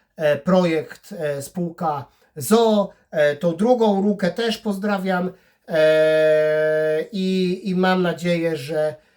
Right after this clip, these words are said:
e, niebawem państwo dowiedzą się, e, poznają więcej szczegółów. Ja jeszcze na sam koniec tylko dodam, że sprawą zainteresowała się,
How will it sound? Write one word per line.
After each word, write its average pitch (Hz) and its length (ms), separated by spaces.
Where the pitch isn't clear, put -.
e, 151 180
niebawem 185 460
państwo 165 640
dowiedzą 160 480
się, 147 360
e, 139 600
poznają 160 380
więcej 202 440
szczegółów. 196 460
Ja 185 80
jeszcze 180 180
na 185 100
sam 196 220
koniec 190 340
tylko 175 200
dodam, 170 300
że 160 140
sprawą 170 420
zainteresowała 160 840
się, 156 320